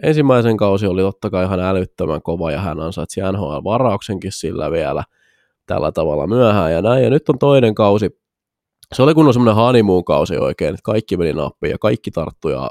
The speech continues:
oli sitten lämmintä hanskaa ja näin. Ja nyt ollaan nähty sitten toinen kausi, niin pystytään pikkuhiljaa niinku vetämään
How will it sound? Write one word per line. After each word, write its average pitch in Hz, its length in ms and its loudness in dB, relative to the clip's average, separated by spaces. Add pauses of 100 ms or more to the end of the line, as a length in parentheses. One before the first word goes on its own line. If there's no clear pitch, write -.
(160)
oli 131 200 0
sitten 95 300 -6
lämmintä 82 380 -4
hanskaa 90 380 -8
ja 92 60 -4
näin. 131 180 0
Ja 123 60 0
nyt 127 180 -6
ollaan 127 180 -2
nähty 101 160 -2
sitten - 300 -18
toinen 156 300 2
kausi, 107 320 0 (560)
niin 113 140 -4
pystytään 107 360 -4
pikkuhiljaa 104 640 0
niinku 90 240 -2
vetämään 92 460 -2